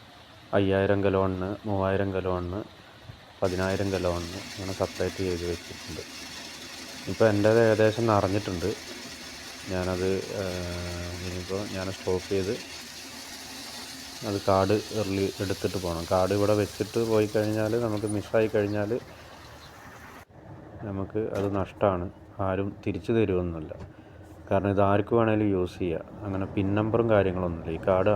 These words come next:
ആരടുത്ത് കിട്ടിയാലും അവർക്ക് ഇട്ടിട്ട് സ്റ്റാർട്ട് കൊടുത്തു കഴിഞ്ഞാൽ വെള്ളം വരും. നമ്മൾ ഈ കാർഡ് സേഫ്റ്റി ആയിട്ട് വെച്ചിട്ടില്ല എന്നുണ്ടെങ്കിൽ, ഏഹ്, നമ്മളെ കയ്യിൽ നിന്ന് പോയാൽ അതൊരു പൈസ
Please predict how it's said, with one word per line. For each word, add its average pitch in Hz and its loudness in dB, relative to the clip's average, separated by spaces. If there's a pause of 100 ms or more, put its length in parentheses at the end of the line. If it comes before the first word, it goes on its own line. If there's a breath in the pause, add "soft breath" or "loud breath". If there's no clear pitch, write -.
ആരടുത്ത് 95 -2
കിട്ടിയാലും 110 2 (880 loud breath)
അവർക്ക് 101 4 (300)
ഇട്ടിട്ട് 110 0 (720 loud breath)
സ്റ്റാർട്ട് 107 4
കൊടുത്തു 104 4
കഴിഞ്ഞാൽ 110 2
വെള്ളം 98 4
വരും. - -6 (420 loud breath)
നമ്മൾ 95 -4 (100)
ഈ - -2
കാർഡ് 107 6 (160)
സേഫ്റ്റി 113 2
ആയിട്ട് 107 2
വെച്ചിട്ടില്ല 104 -2 (100)
എന്നുണ്ടെങ്കിൽ, 98 -6 (1500 loud breath)
ഏഹ്, 90 -6
നമ്മളെ 92 -2
കയ്യിൽ 92 2
നിന്ന് 101 -2
പോയാൽ 104 2
അതൊരു 110 2
പൈസ 101 4